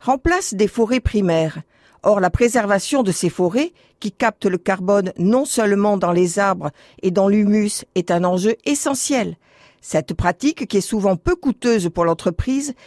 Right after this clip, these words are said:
est contestée par de nombreux scientifiques qui estiment que la destruction des forêts primaires n'est pas compensée par ces projets de plantation d'arbres et qu'en outre, ces projets ne tiennent pas compte des populations qui vivent dans et de la forêt.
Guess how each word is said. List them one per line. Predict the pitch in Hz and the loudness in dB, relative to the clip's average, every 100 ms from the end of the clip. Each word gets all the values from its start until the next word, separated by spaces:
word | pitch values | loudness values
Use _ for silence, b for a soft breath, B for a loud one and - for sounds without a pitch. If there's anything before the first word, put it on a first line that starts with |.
| b | b
est | - | -6
contestée | - 302 - 254 - 294 | -2 -2 0 -2 0 -2
par | 269 208 | -2 0
de | 208 | 2
nombreux | 208 233 202 240 | 4 2 2 0
scientifiques | 240 208 175 175 - 165 165 214 - b b - | 0 -2 -2 -8 -8 -8 -8 -10 -16 b b -4
qui | 269 | -2
estiment | 285 - 294 208 | -2 0 0 2
que | - | 0
la | 175 | 0
destruction | 165 247 277 285 233 - 247 | 2 0 -2 -6 -6 -2 0
des | 180 | 0
forêts | - 175 160 | -2 -2 -2
primaires | - 254 196 165 160 170 b b b | -2 -2 0 0 -2 -6 b b b
n'est | 202 | 0
pas | - 349 | 0 -4
compensée | - 202 175 170 - 190 | -2 -2 -2 -2 0 0
par | 160 - | -2 -4
ces | 170 | -6
projets | - 185 190 | -2 -2 0
de | 165 | -2
plantation | 160 170 165 165 - 170 | -2 -2 -2 -4 -4 -6
d'arbres | 165 165 180 196 b b b | -2 -4 -6 -14 b b b
et | 247 | -4
qu'en | - 269 | 2 4
outre, | 220 185 - - b b - | 4 0 -6 -18 b b -4
ces | 220 | -2
projets | - 285 302 285 | 0 0 2 0
ne | |
tiennent | - 330 339 | 0 0 0
pas | - 226 | -2 -2
compte | - 202 180 | 0 -2 0
des | 170 | -2
populations | 170 302 311 233 185 - 214 311 | 0 0 0 0 0 0 0 0
qui | - 220 | -2 -2
vivent | 185 165 165 | 0 -2 -2
dans | 156 185 240 b b b - | 0 0 0 b b b -2
et | 214 | -2
de | 170 262 | 0 0
la | 285 165 | 2 0
forêt. | - 165 156 143 | -2 -6 -6 -8